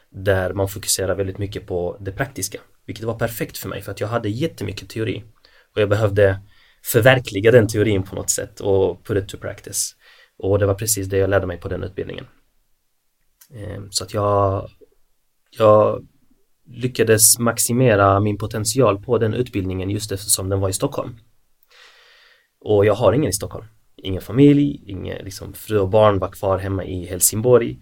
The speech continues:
Bara det var tufft, liksom, att vara ifrån, eh, min pojke var då typ fyra månader när jag åkte. Och då skulle jag vara iväg i tre månader i Stockholm. Eh, så, så att det var ganska tufft det också. Men jag var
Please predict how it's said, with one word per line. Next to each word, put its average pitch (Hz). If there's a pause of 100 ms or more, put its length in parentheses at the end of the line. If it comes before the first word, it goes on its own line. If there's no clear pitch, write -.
(360)
Bara 90
det 131
var 95
tufft, -
liksom, -
att 87
vara 90
ifrån, 87
eh, - (260)
min 92
pojke 95
var 95
då 90
typ -
fyra 92
månader 90
när 90
jag 90
åkte. 92 (340)
Och -
då 98
skulle 98
jag 92
vara 92
iväg 90
i 92
tre 92
månader 92 (320)
i -
Stockholm. 101 (880)
Eh, 87
så, 95
så 95
att 92
det 98
var 95
ganska 101
tufft -
det 90
också. 92 (560)
Men 95 (100)
jag 98
var 95